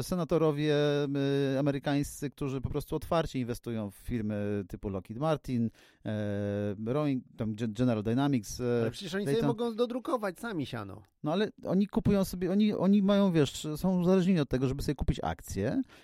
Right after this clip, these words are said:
Speaker 1: potem żeby te akcje podpompować, podlobbować, e, posprzedawać więcej Patriotów i sprzedają Patrioty za dwadzieścia milionów, to nie wiem, ile kosztuje Patriot, e, które są strącane,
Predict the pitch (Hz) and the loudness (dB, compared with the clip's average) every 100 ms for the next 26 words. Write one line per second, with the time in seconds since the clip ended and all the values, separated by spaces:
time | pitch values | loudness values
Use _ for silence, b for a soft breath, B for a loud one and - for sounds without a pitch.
0 | B 170 180 165 151 147 143 143 139 - | B 2 2 2 2 0 0 0 -2 -4
1 | - 127 - 92 101 - 147 135 101 90 | -4 -2 -2 -2 -2 -2 0 0 0 -4
2 | 82 147 170 160 147 151 143 - - - | -2 -4 -2 -2 -2 -2 -4 -2 -2 0
3 | 151 131 117 117 113 - - 85 76 143 | 0 2 2 0 -4 -6 -6 -6 -6 -4
4 | 208 - - b b b 185 - 226 233 | -4 -6 -12 b b b -10 -8 -4 0
5 | 196 135 110 131 120 110 110 113 - 104 | 0 0 -4 -4 -4 -2 -2 -2 -2 -4
6 | 104 98 95 - 101 104 - - 104 107 | -2 -2 -4 -4 -2 -2 -4 -8 -6 -6
7 | - 117 120 131 135 139 139 160 175 160 | -4 -4 -2 -2 -2 -2 -2 -2 0 0
8 | 170 - 160 165 | 0 0 2 2